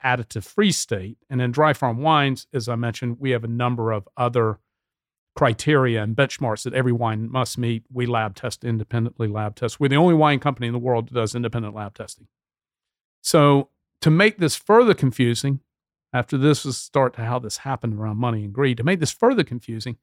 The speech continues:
since Dry Farm Wines has been very successful and has enjoyed a terrific journey as a business, now we've got, like, fifteen, twenty knockoffs. It's made the space very confusing for people now.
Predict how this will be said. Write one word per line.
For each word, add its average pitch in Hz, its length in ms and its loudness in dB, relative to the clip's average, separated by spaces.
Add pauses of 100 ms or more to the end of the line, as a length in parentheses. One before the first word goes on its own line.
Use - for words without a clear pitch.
(680)
since - 200 0
Dry 262 160 6
Farm 202 180 6
Wines 214 240 8
has 160 120 2
been 151 120 4
very 160 220 6
successful 127 720 0
and 117 300 -6
has 120 280 -6 (100)
enjoyed 123 540 2 (140)
a 123 60 -4
terrific 131 580 2
journey 135 400 4
as 117 140 0
a 113 80 0
business, 104 560 -6 (160)
now 147 220 6
we've 147 180 6
got, 127 300 2
like, 123 320 0
fifteen, 131 400 -2
twenty 117 260 -2
knockoffs. - 680 -4 (260)
It's 170 180 4
made 196 300 6
the 202 80 4
space - 400 2
very 190 340 4
confusing 156 640 4
for 123 140 -2
people 113 320 -2
now. 98 260 -8